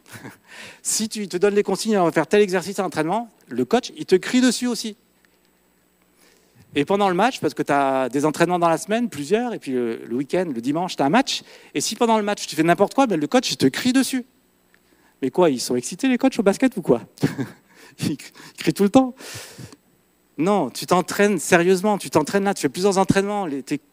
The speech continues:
coéquipiers aussi. Et le but, c'est quoi ? C'est, c'est de gagner le match.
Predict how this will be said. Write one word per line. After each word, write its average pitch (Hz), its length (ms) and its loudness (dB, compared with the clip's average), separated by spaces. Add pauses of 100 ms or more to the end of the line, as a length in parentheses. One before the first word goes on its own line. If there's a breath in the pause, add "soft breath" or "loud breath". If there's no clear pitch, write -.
(160)
coéquipiers 202 440 -2
aussi. 208 340 -6 (160)
Et 139 80 2
le 165 80 12
but, 202 220 2
c'est - 160 -2
quoi ? 208 220 2
C'est, - 220 -4 (160 loud breath)
c'est - 120 -6
de 143 80 6
gagner 233 300 6
le 233 60 6
match. 196 300 -2